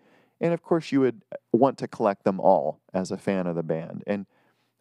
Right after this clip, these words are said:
I can only imagine the budget that Z T T had to pull off that kind of silliness.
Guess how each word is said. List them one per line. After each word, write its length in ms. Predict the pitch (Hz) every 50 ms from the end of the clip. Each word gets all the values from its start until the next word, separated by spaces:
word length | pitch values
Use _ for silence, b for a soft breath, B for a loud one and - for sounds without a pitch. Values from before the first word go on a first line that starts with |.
| _ -
I 100 | 151 160
can 120 | - 180
only 220 | 190 185 180 156
imagine 500 | 135 117 113 113 110 113 110 104 107 104
the 80 | 95 92
budget 520 | 80 82 98 98 98 87 98 98 - -
that 200 | - 95 78 92
Z 260 | 90 80 95 98 98 -
T 240 | - - 98 92
T 320 | - - - 90 90 90 90
had 500 | 87 87 87 87 90 90 87 85 87 -
to 400 | - - 95 85 82 82 80 - _ _ _ _ _ -
pull 200 | - 123 107 95
off 220 | 92 92 92 87 -
that 200 | 98 90 87 _
kind 280 | - 92 90 90 87
of 120 | 85 80 -
silliness. 720 | - - 92 87 90 87 87 85 85 87 - - -